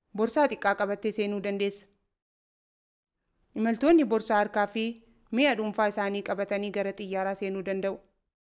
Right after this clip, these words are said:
Akkasumas immoo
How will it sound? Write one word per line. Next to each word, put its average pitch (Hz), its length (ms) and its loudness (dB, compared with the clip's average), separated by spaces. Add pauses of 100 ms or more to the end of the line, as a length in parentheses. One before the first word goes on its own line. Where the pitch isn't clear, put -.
(1700)
Akkasumas 254 560 4
immoo 214 260 0